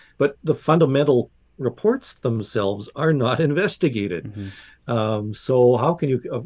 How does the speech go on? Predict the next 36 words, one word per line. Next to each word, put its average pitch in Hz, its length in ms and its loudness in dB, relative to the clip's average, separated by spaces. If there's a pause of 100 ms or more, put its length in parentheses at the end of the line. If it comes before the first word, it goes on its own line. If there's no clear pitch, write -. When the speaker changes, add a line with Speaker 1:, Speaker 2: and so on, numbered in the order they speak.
(120)
Speaker 1:
arrive 123 320 2
at 117 120 -6 (120)
any 165 520 0
conclusion 117 600 -2
whatsoever? 117 640 0
And 98 140 -6 (560)
so, 135 560 0 (100)
you 139 120 -8
know, 123 160 0
when 123 220 -2
you 120 140 -2
hear 147 140 -2
about 117 260 -2
nasa, 120 560 -2 (600)
you 113 100 -8
know, 107 160 -6
starting 113 480 0
this, 104 480 -8
this 107 200 -6
study, 117 440 2
and 101 180 -6 (240)
na-, 139 240 2
by 135 160 4
the 127 60 4
way, 117 100 4
nasa 120 420 -2
is 104 220 -6
not 123 260 0
investigating 104 960 -4 (220)
U 113 180 2
F 95 140 -4
Os 98 320 -4
or 95 140 -4
U 98 260 -4
A 87 140 -4
Ps. 87 480 -4